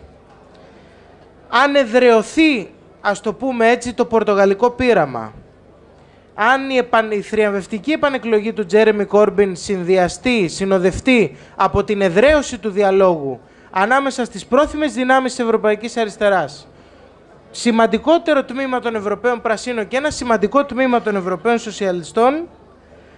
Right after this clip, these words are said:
αν πραγματο-, αν πραγματοθούν τέτοια σχέδια και τέτοιες επιδιώξεις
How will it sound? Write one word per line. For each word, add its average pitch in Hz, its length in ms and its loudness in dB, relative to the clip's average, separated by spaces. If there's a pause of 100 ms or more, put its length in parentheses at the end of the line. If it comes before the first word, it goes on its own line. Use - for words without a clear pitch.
(160)
αν 285 280 2
πραγματο-, 240 640 0 (360)
αν 254 260 0
πραγματοθούν 254 1000 0
τέτοια 233 380 0
σχέδια 214 460 2
και 185 140 -6
τέτοιες 208 380 -6
επιδιώξεις 185 880 -6